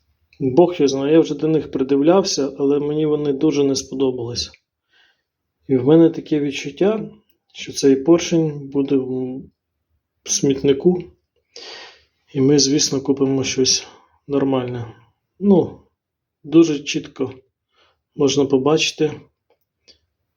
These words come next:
як сфокусувалась, е, як, ну,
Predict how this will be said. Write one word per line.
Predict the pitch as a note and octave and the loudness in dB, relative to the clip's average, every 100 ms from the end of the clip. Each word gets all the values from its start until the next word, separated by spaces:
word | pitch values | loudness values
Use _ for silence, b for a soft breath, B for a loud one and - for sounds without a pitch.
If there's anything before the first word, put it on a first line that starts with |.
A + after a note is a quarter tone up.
| _ _ _ - | _ _ _ -2
як | C3 C3 | -2 -2
сфокусувалась, | - C3+ C3+ C3 C#3+ C#3 C3+ C3+ - - | 0 0 2 0 4 4 2 0 0 -2
е, | D3 C#3 - _ _ _ _ _ _ _ _ _ _ _ | -6 -10 -12 _ _ _ _ _ _ _ _ _ _ _
як, | C3+ - D3 | -10 -8 -6
ну, | B2+ | -6